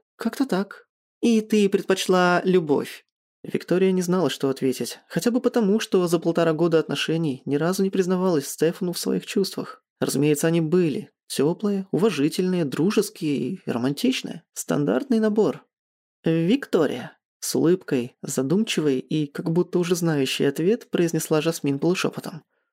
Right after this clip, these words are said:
«Ты любишь Стефана?» «А ты любишь Дениса?» спросила она с улыбкой в ответ. Жасмин усмехнулась. «Безумно!» не раздумывая, ответила она.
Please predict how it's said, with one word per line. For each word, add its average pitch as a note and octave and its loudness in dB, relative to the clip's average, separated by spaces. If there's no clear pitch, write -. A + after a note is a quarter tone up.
«Ты D3 2
любишь D#3 0
Стефана?» - -4
«А A3 0
ты F#3 2
любишь G#3 0
Дениса?» F#3+ 0
спросила E3 2
она D#3 0
с - -6
улыбкой D3+ 0
в D3 0
ответ. C3+ -2
Жасмин B2+ 0
усмехнулась. C3 -4
«Безумно!» G3 2
не B2+ 4
раздумывая, D#3 2
ответила D3+ 2
она. C#3+ 0